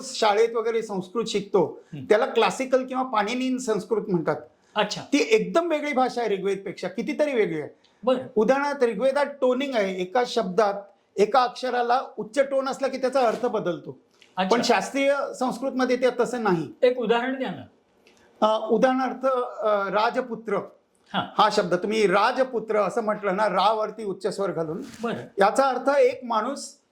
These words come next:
Speaker 1: ज्याची मुलं राजा आहेत, तो राजा नसेल पण त्याची मुलं राजा आहेत, राजपुत्र, त्याचे
Speaker 2: हा.
Speaker 1: पुत्र राजा आहेत.
Speaker 2: बरं.
Speaker 1: आणि राजपुत्र असं जर असेल तर म्हणजे राजाचा मुलगा, जो आज आम्ही शब्द वापरतो.
Speaker 2: अच्छा.
Speaker 1: म्हणजे तो शब्द राहिला, तो पहिला, पहिला शब्द गेला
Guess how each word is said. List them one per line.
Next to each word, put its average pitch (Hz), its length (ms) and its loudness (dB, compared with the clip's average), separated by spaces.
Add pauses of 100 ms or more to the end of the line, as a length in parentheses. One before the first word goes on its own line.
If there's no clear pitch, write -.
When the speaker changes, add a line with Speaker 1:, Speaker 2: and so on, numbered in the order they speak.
(340)
Speaker 1:
ज्याची 214 360 2
मुलं 240 400 4
राजा 214 320 2
आहेत, 151 220 -2
तो - 340 0
राजा 254 280 0
नसेल 214 260 -4
पण 190 180 -6
त्याची 202 200 -2
मुलं 214 240 2
राजा 180 300 0
आहेत, 139 120 -8 (440)
राजपुत्र, 214 720 2 (400)
त्याचे 190 180 2
Speaker 2:
हा. - 80 2
Speaker 1:
पुत्र 240 240 2
राजा 196 340 4
आहेत. 139 120 -6 (280)
Speaker 2:
बरं. 233 140 0
Speaker 1:
आणि 254 100 2
राजपुत्र 247 1000 0 (100)
असं 254 260 0
जर 254 160 0
असेल 254 320 -2
तर 285 120 0
म्हणजे 285 240 -4
राजाचा 277 380 2
मुलगा, 214 300 0
जो 220 140 2
आज 214 260 2
आम्ही 233 180 -6
शब्द 196 240 -6
वापरतो. 170 600 -4 (140)
Speaker 2:
अच्छा. 220 260 -4 (280)
Speaker 1:
म्हणजे 254 180 4
तो 269 200 4
शब्द 277 260 4
राहिला, 220 420 0 (520)
तो 220 60 8
पहिला, 220 360 4
पहिला 220 340 4
शब्द 233 180 -2
गेला 202 400 2